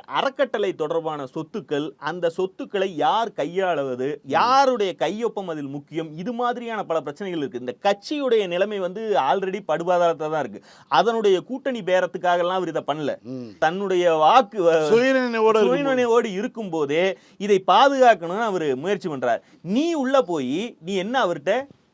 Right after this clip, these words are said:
Speaker 1: வாக்கு கொடுக்குற?
Speaker 2: ம்.
Speaker 1: அப்படி இந்த இவ்வளவு வரலாறு இருக்கக்கூடிய ஒரு கட்சியில பார்ப்பனர்கள் நேரடியாக உள்ளே புகுந்து மத்தியஸ்தம் செய்கிறார்கள் என்றால்
Speaker 2: ம்.
Speaker 1: அது எங்க போய் நிக்க போகுது அப்படிங்கிறதான் கேள்வி. ஏன்னா தாவாக்கா ஆட்கள் இப்ப இவர் போறாருன்னா வைங்க,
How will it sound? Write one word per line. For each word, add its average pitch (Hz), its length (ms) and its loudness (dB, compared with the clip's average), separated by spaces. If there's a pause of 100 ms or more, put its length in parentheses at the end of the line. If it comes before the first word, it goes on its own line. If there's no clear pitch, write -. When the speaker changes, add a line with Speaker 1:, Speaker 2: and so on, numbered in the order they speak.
(320)
Speaker 1:
வாக்கு 190 320 4
கொடுக்குற? 123 420 -8
Speaker 2:
ம். 120 400 -12
Speaker 1:
அப்படி 254 440 0
இந்த 175 280 -8
இவ்வளவு 247 340 6
வரலாறு 226 420 2
இருக்கக்கூடிய 190 380 -2
ஒரு 151 160 -4
கட்சியில 147 600 0 (420)
பார்ப்பனர்கள் 233 720 2
நேரடியாக 233 720 0
உள்ளே 208 360 0
புகுந்து 170 380 -6
மத்தியஸ்தம் 190 540 -4
செய்கிறார்கள் 160 720 0
என்றால் 117 500 0
Speaker 2:
ம். 123 340 -12
Speaker 1:
அது 196 400 -6
எங்க 180 280 -2
போய் 170 180 -4
நிக்க 131 240 -8
போகுது 104 460 -10 (300)
அப்படிங்கிறதான் 139 500 -2
கேள்வி. 143 220 -4
ஏன்னா 240 200 -4 (400)
தாவாக்கா 269 500 2 (240)
ஆட்கள் 190 500 2
இப்ப 190 260 0
இவர் 233 240 -2
போறாருன்னா 247 480 2
வைங்க, 139 300 -6